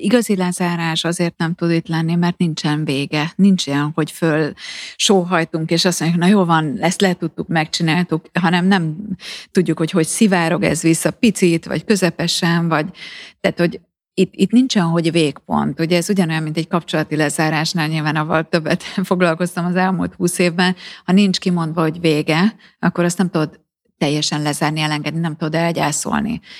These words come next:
Itt is úgy van, hogy a, kapcsolódom Adélhoz,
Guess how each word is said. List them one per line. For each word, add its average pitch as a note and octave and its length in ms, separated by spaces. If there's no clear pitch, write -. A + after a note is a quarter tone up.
Itt - 220
is F#3+ 180
úgy E3+ 200
van, D#3+ 300
hogy D#3+ 280
a, - 380
kapcsolódom E3 520
Adélhoz, F3+ 440